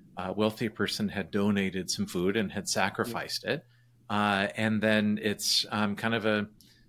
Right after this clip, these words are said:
like on a cruise ship, it's a buffet. You just walk up and you can start eating. And the, the question that Paul raised is, um, the, the authority on that. You know, there is no such thing. There are no false, false idols. There's only one God.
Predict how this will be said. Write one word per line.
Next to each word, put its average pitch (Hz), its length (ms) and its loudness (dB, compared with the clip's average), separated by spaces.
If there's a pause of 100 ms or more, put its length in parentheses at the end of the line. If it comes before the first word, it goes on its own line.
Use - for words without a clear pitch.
(140)
like 107 180 -4
on 110 120 0
a 104 40 2
cruise 156 280 0
ship, 107 260 -2
it's - 140 -6
a - 60 0
buffet. 117 360 2
You 82 80 -4
just 92 220 -4
walk 90 320 -2
up 104 200 2
and 104 120 0
you 92 80 -4
can 90 200 -10
start 95 340 -4
eating. 156 460 -2
And 110 280 2 (420)
the, 123 140 2
the 107 160 -2
question 143 540 0
that 110 260 2
Paul 123 260 4
raised 165 400 4
is, 117 320 0 (400)
um, 117 460 2 (480)
the, 123 240 -2
the 127 160 2
authority 120 600 2
on 101 220 -2
that. 90 300 0 (440)
You 120 80 -4
know, 113 140 0
there 135 180 4
is 147 140 2
no 143 100 0
such 123 360 -2
thing. 113 280 -2
There 113 140 4
are 147 120 6
no 139 140 0
false, 90 340 -6 (200)
false 104 280 -2
idols. 101 360 -2
There's 139 200 0
only 143 160 -2
one 120 280 0
God. 117 360 -6